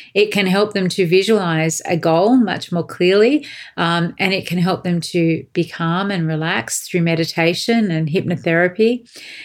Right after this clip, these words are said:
And also, it's something that you can use as a coach to really harness the power of that mental rehearsal for you to be leading, delivering impactful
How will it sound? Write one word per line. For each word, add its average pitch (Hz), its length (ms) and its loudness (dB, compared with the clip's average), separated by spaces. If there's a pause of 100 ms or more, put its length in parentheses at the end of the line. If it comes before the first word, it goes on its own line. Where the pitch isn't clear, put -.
(120)
And 233 160 0
also, 262 360 4
it's 220 340 2
something 220 380 0
that 208 140 2
you 196 340 0
can 208 180 -6
use 180 260 -2
as 156 120 -8
a 165 60 -6
coach - 480 -6 (260)
to 196 200 2
really 220 500 4
harness 170 440 -2
the 180 80 -2
power 175 520 0
of 165 280 -2
that 175 220 -2
mental 175 360 -2
rehearsal 160 680 -2 (300)
for 202 100 2
you 180 300 4
to 180 120 -2
be 170 140 -2
leading, 165 540 2 (320)
delivering 160 680 0 (200)
impactful 185 840 0